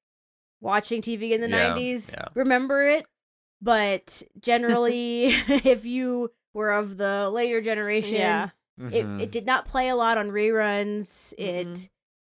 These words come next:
Speaker 1: really didn't stick around for very long.
Speaker 2: Yeah.
Speaker 3: Mm-hmm.
Speaker 1: I, I know that I watched it when I was growing up, but not a lot. It,
Speaker 2: Mm-hmm.
Speaker 3: Mm-hmm.
Speaker 1: it really wasn't on T V nearly
Speaker 3: Yeah.
Speaker 1: as much as, um, some other shows. So, like, people think of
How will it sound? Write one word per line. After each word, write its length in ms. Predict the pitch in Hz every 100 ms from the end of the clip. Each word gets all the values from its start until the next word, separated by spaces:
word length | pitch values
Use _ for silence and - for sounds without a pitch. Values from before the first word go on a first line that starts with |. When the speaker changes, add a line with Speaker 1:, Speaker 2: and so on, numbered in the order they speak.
| _
Speaker 1:
really 300 | 226 240 233
didn't 200 | 226 220
stick 200 | - 240
around 300 | 226 220 214
for 100 | 220
very 260 | 208 196 196
long. 600 | 185 185 185 185 180 185
Speaker 2:
Yeah. 280 | 185 175 156
Speaker 3:
Mm-hmm. 80 |
Speaker 1:
I, 240 | 226 233 240
I 140 | 226
know 280 | 240 254 262
that 160 | 247 233
I 120 | 214
watched 400 | 208 202 208 -
it 300 | 220 214 208 - _ _ _ _ - _ _
when 160 | 220 220
I 100 | 196
was 160 | 202
growing 340 | - 214 190 196
up, 240 | 202 -
but 240 | 185 175 - - -
not 400 | 226 240 277 285
a 80 | 226
lot. 560 | 190 180 170 170 143 107 104
It, 140 | 220
Speaker 2:
Mm-hmm. 160 | 175 196 190
Speaker 3:
Mm-hmm. 180 | 175 170
Speaker 1:
it 100 | 233
really 280 | 277 311 269
wasn't 400 | 226 220 202 160
on 420 | 190 185 180 190 -
T 220 | - 220 196
V 260 | 180 180
nearly 300 | 170 180 180
Speaker 3:
Yeah. 180 | 151 165
Speaker 1:
as 60 | 180
much 220 | 180 -
as, 160 | 170 170
um, 100 | 156
some 180 | - 190
other 200 | 170 147
shows. 300 | - 170 160
So, 120 | 190
like, 260 | 180 170 - _ -
people 220 | 285 262
think 220 | 247 208
of 360 | 196 180 175